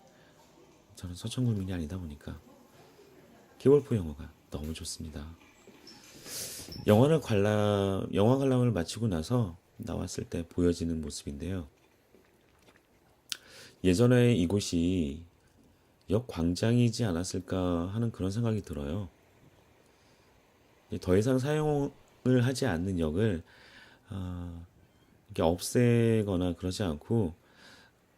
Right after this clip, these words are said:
그곳의 모습을 그대로 유지하면서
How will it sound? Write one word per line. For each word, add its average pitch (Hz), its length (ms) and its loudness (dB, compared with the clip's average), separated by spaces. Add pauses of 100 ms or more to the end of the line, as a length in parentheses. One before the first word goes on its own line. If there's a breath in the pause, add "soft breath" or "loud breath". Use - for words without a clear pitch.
(120)
그곳의 92 1400 -2
모습을 92 300 0
그대로 120 360 4
유지하면서 101 880 0